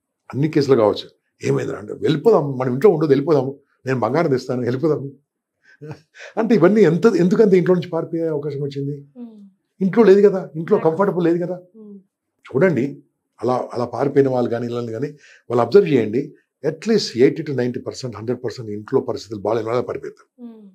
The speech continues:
Speaker 1: ఇంట్లో కనుక ప్రేమ ఉంటే బయటకి ఎందుకు వెళ్తారు?
Speaker 2: Yes.
Speaker 1: ఇంట్లో కనుక ఆప్యాయత ఉంటే బయటకి ఎందుకు వెళ్తారు? ఇంట్లో మిమ్మల్ని కోరుకునే వాళ్ళు, మీ మాట వినే వాళ్ళు ఉంటే బయట ఎందుకు వెళ్తారు?
Speaker 2: Hmm.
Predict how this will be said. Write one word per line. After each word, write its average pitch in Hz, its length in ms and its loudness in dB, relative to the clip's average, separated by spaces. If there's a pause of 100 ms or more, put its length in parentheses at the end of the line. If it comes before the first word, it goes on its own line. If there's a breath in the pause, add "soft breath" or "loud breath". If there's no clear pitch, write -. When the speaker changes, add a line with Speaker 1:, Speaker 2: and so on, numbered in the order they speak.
(480)
Speaker 1:
ఇంట్లో 143 260 2
కనుక 143 320 -2
ప్రేమ 156 200 0
ఉంటే 127 140 -4
బయటకి 160 240 0
ఎందుకు 135 160 -2
వెళ్తారు? 113 440 0 (220 loud breath)
Speaker 2:
Yes. - 100 -4
Speaker 1:
ఇంట్లో 156 200 2
కనుక 147 140 0
ఆప్యాయత 139 340 2
ఉంటే 139 120 2
బయటకి 151 180 2
ఎందుకు 135 160 0
వెళ్తారు? 123 440 4 (200 loud breath)
ఇంట్లో 160 540 2
మిమ్మల్ని 143 300 -2
కోరుకునే 180 340 2
వాళ్ళు, 147 140 2
మీ 139 80 4
మాట 151 260 2
వినే 156 200 2
వాళ్ళు 156 200 2
ఉంటే 139 140 2
బయట 175 240 2
ఎందుకు 202 180 4
వెళ్తారు? 180 520 2
Speaker 2:
Hmm. 220 300 -20